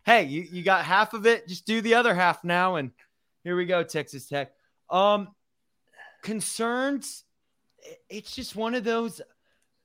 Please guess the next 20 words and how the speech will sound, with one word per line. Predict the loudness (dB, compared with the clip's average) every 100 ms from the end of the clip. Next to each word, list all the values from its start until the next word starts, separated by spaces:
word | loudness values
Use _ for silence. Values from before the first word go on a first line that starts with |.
| _ -6
no, | 2 6 6 4 -2 _
not, | -8 -2 -2 -2
not | -2 -2
really. | 0 -2 0
If | -4
they | -4 -8
can | -6
turn | -8 -8 -6
it | -4
around | -4 -4 -6
here | -6
next | -4 -4 -6
week | -12 -12
against | -12 -12 -10
Oregon | -6 -6 -4 -6
and | -4
go | -4
one | -2 -2 -4
and | -4
one, | -4 -4 -4